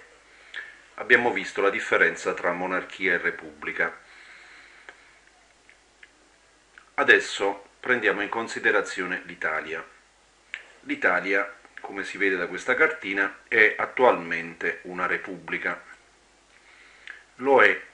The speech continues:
dal millenovecentoquarantasei,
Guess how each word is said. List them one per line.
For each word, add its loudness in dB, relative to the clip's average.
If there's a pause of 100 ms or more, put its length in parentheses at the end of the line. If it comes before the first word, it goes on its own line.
dal -4
millenovecentoquarantasei, -2